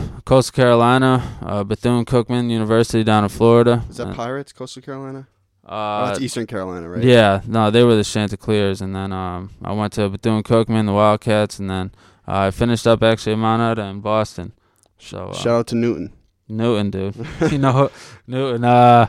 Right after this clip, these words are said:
Speaker 2: Mount Ida,
Speaker 1: R I P
Speaker 2: they,
Speaker 1: Mount Ida.
Speaker 2: they closed,
Speaker 1: So, yeah,
Speaker 2: right?
Speaker 1: R I P, yup, rest in peace,
Speaker 2: Hey,
Speaker 1: so.
Speaker 2: so do you know who, uh, Gary Vaynerchuk is?
Speaker 1: Absolutely not.
Speaker 2: You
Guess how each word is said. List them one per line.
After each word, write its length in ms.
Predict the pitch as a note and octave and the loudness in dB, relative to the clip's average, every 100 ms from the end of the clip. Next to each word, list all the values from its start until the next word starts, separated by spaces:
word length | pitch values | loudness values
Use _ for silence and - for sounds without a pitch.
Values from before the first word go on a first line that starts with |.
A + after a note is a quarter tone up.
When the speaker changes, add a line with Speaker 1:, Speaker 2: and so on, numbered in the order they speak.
| - | 2
Speaker 2:
Mount 220 | B2+ D#3 | 2 4
Ida, 100 | G#3+ C3 | 6 10
Speaker 1:
R 140 | D3 | 12
I 140 | D3 C3 | 12 10
P 60 | |
Speaker 2:
they, 200 | D3+ D3 | 10 8
Speaker 1:
Mount 260 | C3+ B2 A#2 | 8 6 6
Ida. 180 | A#2 C#3 | 4 2
Speaker 2:
they 100 | D3 | -2
closed, 500 | - F3 G#3+ D3+ B2 | 0 4 4 4 4
Speaker 1:
So, 100 | D3 | 2
yeah, 100 | F#3+ | 0
Speaker 2:
right? 120 | G2+ | -2
Speaker 1:
R 260 | A2 A#2+ A#2+ | 0 2 2
I 60 | A#2 | 2
P, 260 | A#2+ A2 | 0 2
yup, 240 | G#2+ A2+ - | 2 2 0
rest 240 | A2 - | -4 -4
in 80 | A2 | -8
peace, 300 | A2 G#2+ G2+ | -8 -8 -4
Speaker 2:
Hey, 140 | C3+ | -4
Speaker 1:
so. 140 | G#2+ - | -4 -6
Speaker 2:
so 40 | F3 - A#2 | -12 -18 -6
do 100 | C#3 | 0
you 40 | |
know 140 | D#3 E3 | 2 4
who, 240 | E3+ C3 | 4 4
uh, 220 | A#2 A2+ | 2 -2
Gary 340 | G#2 A2+ A2+ A2 | -4 -6 -6 -6
Vaynerchuk 500 | G#2+ A#2 - B2 C#3 | -6 -8 -6 -8 -6
is? 280 | C#3 - _ _ _ | -10 -12 _ _ _
Speaker 1:
Absolutely 440 | - A#2 - A#2 G#2+ | 0 0 2 2 2
not. 280 | G2+ F#2+ - _ | 0 -2 -6 _
Speaker 2:
You 120 | D3+ | -2